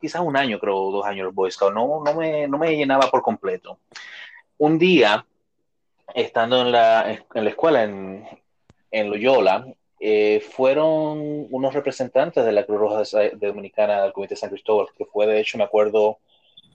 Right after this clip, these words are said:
Juan Pablo Sánchez. Él fu-, era el director del Departamento de Juventud. Ellos fueron con la intención de ofrecer un curso de, de primeros auxilios.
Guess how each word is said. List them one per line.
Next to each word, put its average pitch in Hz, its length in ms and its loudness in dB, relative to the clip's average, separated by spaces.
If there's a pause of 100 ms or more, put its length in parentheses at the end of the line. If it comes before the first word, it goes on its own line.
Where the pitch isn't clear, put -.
(140)
Juan 117 220 0
Pablo 117 240 4
Sánchez. - 720 -4 (880)
Él 127 500 2
fu-, - 240 -14
era 123 160 2
el 123 80 0
director 127 320 0
del 127 120 2
Departamento 117 480 -2
de 123 60 -4
Juventud. 123 320 -4
Ellos 127 180 -4
fueron 151 420 0
con 139 200 -2
la 135 80 0
intención 123 460 -6
de 135 60 -4
ofrecer 127 500 -4
un 117 140 -6
curso 107 580 -4
de, 92 440 -4
de 107 120 0
primeros 113 340 0
auxilios. 104 840 -8